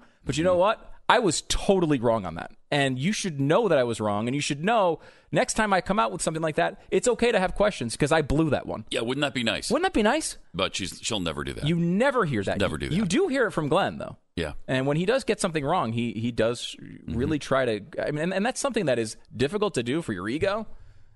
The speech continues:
Speaker 1: And it's something that a lot of broadcasters
Speaker 2: It's counterintuitive,
Speaker 1: Yeah.
Speaker 2: too.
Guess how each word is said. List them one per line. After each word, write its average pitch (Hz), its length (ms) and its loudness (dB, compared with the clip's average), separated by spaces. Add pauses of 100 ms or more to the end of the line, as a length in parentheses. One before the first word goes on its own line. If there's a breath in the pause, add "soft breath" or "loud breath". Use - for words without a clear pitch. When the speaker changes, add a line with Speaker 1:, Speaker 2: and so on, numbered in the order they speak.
(140 soft breath)
Speaker 1:
And 131 180 0
it's 120 160 -2
something 151 420 0
that 120 380 0
a 117 60 2
lot 131 160 4
of 120 80 -2
broadcasters 123 580 0
Speaker 2:
It's - 20 -2
counterintuitive, 170 680 0
Speaker 1:
Yeah. 139 160 0
Speaker 2:
too. 117 260 -2